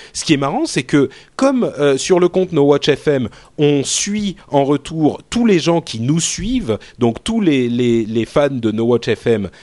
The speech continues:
euh, sur, euh, Twitter, eh ben, ça fait un, un, une mise à jour avec toutes les, enfin, pardon, ça fait une page de magazine avec toutes les mises à jour des gens que, que, qui font partie de cette communauté No Watch F M.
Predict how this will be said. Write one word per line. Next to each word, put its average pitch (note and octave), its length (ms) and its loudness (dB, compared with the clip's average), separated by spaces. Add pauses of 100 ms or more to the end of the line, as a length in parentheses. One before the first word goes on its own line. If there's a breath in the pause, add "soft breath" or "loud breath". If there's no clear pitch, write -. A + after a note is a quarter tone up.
(160 loud breath)
euh, G2 180 -2
sur, E3+ 640 0
euh, G2+ 200 0
Twitter, G3 520 0 (840 loud breath)
eh C3+ 80 2
ben, D3 240 -2
ça D3 200 -4
fait A3 420 -2 (100)
un, A#2+ 320 0
un, A2+ 200 -4
une C3 160 -4
mise C3+ 200 -4
à B2 60 0
jour A3+ 200 -2
avec B2 240 -4
toutes B3 240 -10
les, D3+ 160 0
enfin, C3+ 160 -2
pardon, C3+ 300 -2
ça B2 120 -4
fait C3+ 120 -6
une A2+ 120 -6
page A3 300 -2
de D3+ 80 0
magazine C3 580 -2 (380 loud breath)
avec B2+ 320 -2
toutes C4+ 240 -6
les G3+ 140 2
mises E3+ 200 -4
à D#3+ 100 4
jour G#3 440 -2
des D3+ 220 2
gens A3 300 -2 (600 soft breath)
que, E3+ 240 4
que, - 200 -10
qui C3+ 200 -12
font B3 180 -2
partie B3 340 -4
de - 40 -14
cette - 220 -2
communauté D#3 420 0
No A#3 120 2
Watch F#3+ 220 0
F G3 140 -4
M. F3 200 0